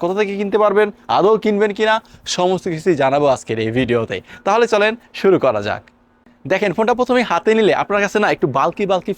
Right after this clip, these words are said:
ফিল লাগবে, কারণ ভাই ফোনটা বেশ বড়, তো সেই ক্ষেত্রে একটু বাল্কি লাগাটা স্বাভাবিক। পাশাপাশি প্লাস্টিক ব্যবহার করা হয়েছে, এই ক্ষেত্রে একটু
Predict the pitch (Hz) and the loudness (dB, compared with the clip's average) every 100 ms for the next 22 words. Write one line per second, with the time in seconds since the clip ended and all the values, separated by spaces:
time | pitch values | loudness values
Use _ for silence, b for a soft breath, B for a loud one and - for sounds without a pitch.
0 | - 127 120 113 113 151 170 131 120 123 | -4 0 0 0 -2 0 0 -2 -4 -4
1 | 127 143 117 113 127 156 185 208 B B | -2 -2 -2 -2 0 0 0 0 B B
2 | - 165 180 180 170 151 135 143 156 139 | -2 0 2 0 -2 0 -2 0 0 0
3 | 127 127 - 127 120 131 - 175 170 170 | 0 0 0 2 4 2 0 -4 -2 -2
4 | 180 - 131 127 175 156 156 143 156 151 | -2 -2 -2 -2 -2 0 0 0 0 0
5 | 151 196 - b b 214 226 240 240 233 | 0 -2 -4 b b -2 0 0 2 0